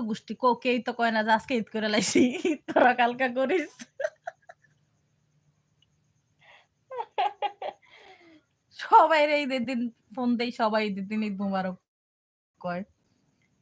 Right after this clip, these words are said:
তাইলে আবার কি ভাবি, ঈদের আগের দিন ঈদ করলে তো হ্যাগো ঈদ গেছেই গা। ভাই, মিথ্যা কথা মানুষকে বুঝছেন, এগুলা মিথ্যা গুজব। আপনারা গুজবে কান দিবেন না। কিছু কিছু হলুদ সাংবাদিক আছে ভিউজ কামানোর জন্য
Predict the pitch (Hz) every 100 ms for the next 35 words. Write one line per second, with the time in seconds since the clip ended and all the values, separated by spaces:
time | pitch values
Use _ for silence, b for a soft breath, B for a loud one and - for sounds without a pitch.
0 | _ - 254 247 247 247 254 233 220 220
1 | 202 208 220 214 214 226 220 220 - 214
2 | 208 233 208 208 196 185 208 - 185 165
3 | 170 - _ _ _ _ _ _ - -
4 | 151 _ _ _ _ _ _ _ _ -
5 | B B B - 196 208 196 185 262 -
6 | - 226 226 226 196 190 190 180 196 208
7 | 202 208 214 240 254 - 254 190 247 214
8 | 185 - - 202 247 233 226 208 214 247
9 | 240 226 220 220 196 180 185 208 220 -
10 | 214 208 202 226 - 208 196 196 202 254
11 | 220 214 214 190 202 220 - 233 240 247
12 | 220 240 240 262